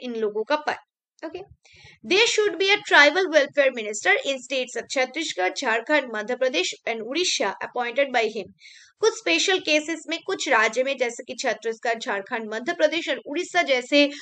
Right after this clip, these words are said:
अ, एरियाज में, वहां पर ट्राइबल बहुत ज्यादा है, आदिवासी लोग ज्यादा है, उन-, इसलिए वहां पर एक ट्राइबल वेलफेयर मिनिस्ट्री,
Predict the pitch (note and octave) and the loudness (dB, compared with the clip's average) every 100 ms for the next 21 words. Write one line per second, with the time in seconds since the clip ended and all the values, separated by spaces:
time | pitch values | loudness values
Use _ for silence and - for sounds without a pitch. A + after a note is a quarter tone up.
0 | - - A3+ A3+ A3+ A3 A3 G#3+ F#3+ - | -16 -2 2 4 6 4 2 0 -6 -6
1 | C4+ D#4+ F4+ C#4+ - A#3 A#3 C4 - C#4+ | 2 4 8 6 4 -6 -2 -2 0 -2
2 | C#4+ B3 B3 D#4+ F4+ B3 - G3 B3+ G4 | 2 2 2 2 -2 -4 -12 -4 6 6
3 | C#4 C4+ - A#3 A#3+ C4+ - A#3 A#3 B3+ | 6 2 0 -2 -2 -6 -4 2 2 2
4 | D#4+ D#4 D#4+ C#4+ C#4+ A#3 A3+ A3 C#4+ B3 | 2 2 2 0 0 2 0 2 2 0
5 | - B3+ C#4 - C4 - E4+ F#4+ A4 - | -4 -8 -10 -12 -16 -4 0 2 0 -6
6 | - _ B3 C4 B3+ D#4+ - F4 D4 D4 | -20 _ 2 2 2 -2 -2 6 8 8
7 | F#4+ E4+ C4+ C#4 - C#4+ C#4+ D#4 D#4 - | 4 4 4 4 2 2 4 0 -4 -6